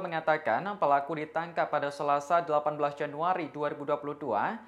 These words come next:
dan kini telah menjadi tersangka. Y R ditangkap setelah polisi menerima laporan dari tujuh korban yang rata-rata masih berusia dua belas hingga lima belas tahun.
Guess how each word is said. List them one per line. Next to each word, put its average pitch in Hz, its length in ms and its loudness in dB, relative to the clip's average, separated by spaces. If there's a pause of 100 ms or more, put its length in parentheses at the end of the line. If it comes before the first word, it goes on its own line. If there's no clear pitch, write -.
(160)
dan 208 320 4
kini 202 240 -4
telah 202 240 4
menjadi 185 480 0
tersangka. 135 720 0 (720)
Y 110 80 2
R 165 160 8
ditangkap 202 480 4
setelah 196 320 6
polisi 196 320 2
menerima 180 560 2
laporan 185 400 4
dari 151 240 4
tujuh 160 320 -6
korban 180 640 2
yang 156 160 2
rata-rata 185 560 4
masih 175 240 -4
berusia 160 560 -4
dua 175 320 0
belas 175 400 4
hingga 170 320 0
lima 143 160 -2
belas 127 240 -2
tahun. 123 400 -2